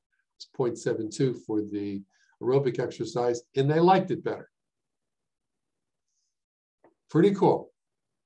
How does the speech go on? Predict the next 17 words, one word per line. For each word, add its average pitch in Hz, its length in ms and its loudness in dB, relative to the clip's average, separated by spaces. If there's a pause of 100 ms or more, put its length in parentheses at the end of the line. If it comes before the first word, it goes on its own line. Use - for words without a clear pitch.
we 120 120 2
thought. - 260 -8 (1080)
Okay, 139 300 0 (100)
so 147 180 2
the, 151 260 2 (160)
the 147 60 -2
next 202 300 4
experiment 135 580 -2 (2250)
was 135 680 2 (160)
to 135 100 0
replicate 175 720 2
that, 135 300 -2 (560)
um, 110 440 -8 (240)
with 131 240 2
collecting 139 540 2 (160)
more 139 400 6
measures, 139 640 2